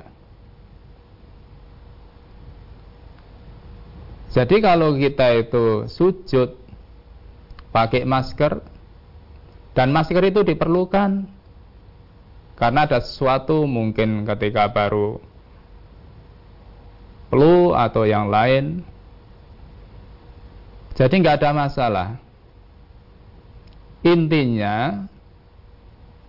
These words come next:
sujud itu menempel ke lantai tujuh anggota badan.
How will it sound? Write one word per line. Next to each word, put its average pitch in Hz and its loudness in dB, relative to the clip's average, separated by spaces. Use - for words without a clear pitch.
sujud 156 2
itu 175 2
menempel 165 0
ke 147 -2
lantai 127 0
tujuh 160 0
anggota 135 -2
badan. 104 -4